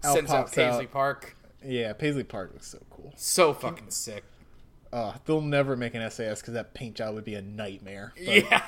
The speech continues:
Speaker 2: <laughs>
Speaker 1: we can dream about it.
Speaker 2: Yeah.
Speaker 1: Uh, schlorps into telephone wires.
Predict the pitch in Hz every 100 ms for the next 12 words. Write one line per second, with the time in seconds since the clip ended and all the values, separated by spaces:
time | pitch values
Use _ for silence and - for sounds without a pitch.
0 | - - 262 214 156 127 - 127 107 98
1 | 98 92 160 294 240 - 160 139 131 117
2 | 117 170 175 180 - - 147 143 139 143
3 | 139 135 123 143 117 - 101 92 80 92
4 | -